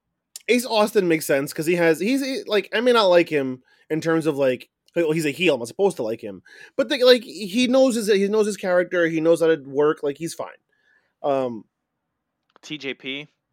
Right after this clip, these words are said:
Speaker 1: But does, I don't know that T J P has the X factor. He's really good in the ring when he wants to be. But does he have the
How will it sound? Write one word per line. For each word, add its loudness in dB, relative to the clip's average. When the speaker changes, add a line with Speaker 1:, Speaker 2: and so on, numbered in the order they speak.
Speaker 1:
But 0
does, 2
I 4
don't 2
know 2
that 0
T -4
J -2
P -4
has -2
the -6
X -4
factor. -10
He's 0
really 4
good 4
in 2
the 0
ring 2
when 0
he -4
wants -2
to -10
be. -12
But 2
does 0
he 4
have -2
the -4